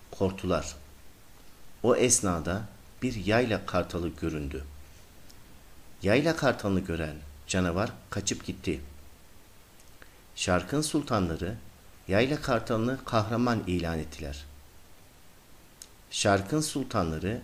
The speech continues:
su içmeye çeşmeye gittiler. Ve su içerken çeşmede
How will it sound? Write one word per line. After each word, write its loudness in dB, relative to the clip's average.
su 0
içmeye 0
çeşmeye 0
gittiler. -8
Ve 6
su 0
içerken 2
çeşmede 0